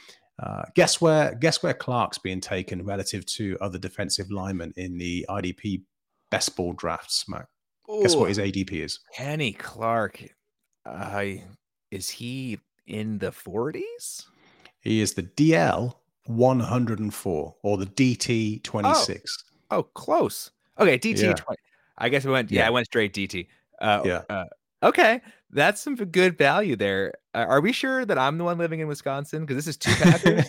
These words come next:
Speaker 1: <laughs>
Speaker 2: two Packers for you
Speaker 1: I
Speaker 2: here?
Speaker 1: know, I know. I was mindful of that. I didn't think about that. But look, I mean, he's being taken, uh, two rounds later than Jordan Davis, who can be a talented player, but in I D P, in fantasy, is he gonna generate the pass rush?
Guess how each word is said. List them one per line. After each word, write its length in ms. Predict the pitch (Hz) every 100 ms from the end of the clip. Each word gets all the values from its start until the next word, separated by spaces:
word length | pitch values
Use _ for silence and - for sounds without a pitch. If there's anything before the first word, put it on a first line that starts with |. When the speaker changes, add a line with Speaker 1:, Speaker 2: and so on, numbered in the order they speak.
| 170
Speaker 1:
<laughs> 140 | -
Speaker 2:
two 120 | 175
Packers 440 | 196 160 165 202 202
for 200 | 214 208
you 140 | 220
Speaker 1:
I 120 | 220 117
Speaker 2:
here? 80 |
Speaker 1:
know, 360 | 120 135 135 139
I 100 | 135
know. 320 | 135 135 135
I 100 | 131
was 180 | 127 127
mindful 360 | 123 110 101 101
of 80 |
that. 100 | 101 95
I 40 |
didn't 160 | 117 107
think 160 | 104
about 240 | 98 90 90
that. 200 | 90 110
But 100 | 151
look, 240 | 180 -
I 40 |
mean, 280 | 143 151 139 - - - -
he's 120 | 127
being 200 | 175 160
taken, 680 | 151 147 139 120 110 107 - _ -
uh, 880 | 107 101 95 98 90 87 90 90 90 -
two 260 | - 196
rounds 360 | 151 143 131 110
later 340 | 113 110 -
than 240 | 101 101 95
Jordan 400 | 110 101 95 92
Davis, 420 | 98 101 82 -
who 100 | 135
can 140 | 139
be 140 | 165 254
a 60 |
talented 480 | - 147 143 120 113
player, 440 | - 143 92 87 - _ _ _ _ _ _ _ _
but 100 | 120
in 100 | 90
I 140 | 117 147
D 160 | 165
P, 280 | 156 156 190
in 100 | 156
fantasy, 800 | - 110 127 156 - 185 196 170 _ _ _ -
is 100 | 107
he 60 |
gonna 200 | 113 117
generate 320 | 107 110 104 90
the 80 |
pass 400 | 90 120 156 -
rush? 280 | 175 175 -